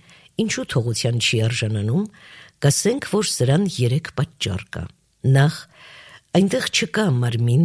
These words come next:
որով մարդը կարող է ապաշխարել՝ պահքով, աղոթքով, ողորմությամբ կամ մի ուրիշ բանով և թողություն գտնել։ Երկրորդ,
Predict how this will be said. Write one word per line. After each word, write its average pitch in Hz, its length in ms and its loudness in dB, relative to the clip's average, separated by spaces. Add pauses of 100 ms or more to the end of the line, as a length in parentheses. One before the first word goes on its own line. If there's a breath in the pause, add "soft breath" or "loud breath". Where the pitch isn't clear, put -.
որով 123 340 0
մարդը 127 460 0
կարող 120 320 -2
է 160 100 2
ապաշխարել՝ 101 680 -2 (300 loud breath)
պահքով, 110 720 -2 (140)
աղոթքով, 117 760 0 (380 loud breath)
ողորմությամբ 127 920 2
կամ 226 160 -2
մի 214 100 0
ուրիշ 180 360 2
բանով 120 480 -2
և 240 240 -2 (180 loud breath)
թողություն 185 580 -2
գտնել։ 104 460 -6 (720 soft breath)
Երկրորդ, 135 640 0